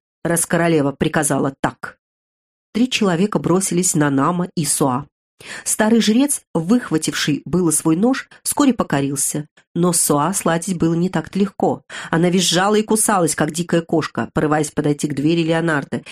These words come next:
и крикнуть что-то находившимся внутри ее жрецам. «Под угрозой вашей смерти не позволяйте ей подходить к двери»,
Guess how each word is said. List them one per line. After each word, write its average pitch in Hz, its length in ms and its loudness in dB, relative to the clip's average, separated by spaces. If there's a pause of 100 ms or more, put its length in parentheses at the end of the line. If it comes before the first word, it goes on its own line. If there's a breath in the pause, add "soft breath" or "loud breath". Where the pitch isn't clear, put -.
(120)
и 175 80 0
крикнуть 196 400 0
что-то 180 400 0
находившимся 160 760 -2
внутри 160 320 0
ее 139 180 0
жрецам. 139 520 -4 (600 loud breath)
«Под 180 160 0
угрозой 214 440 4
вашей 208 300 2
смерти 220 500 2
не 214 100 6
позволяйте 214 640 2
ей 156 120 2
подходить 170 520 -2
к 147 60 -8
двери», 147 480 0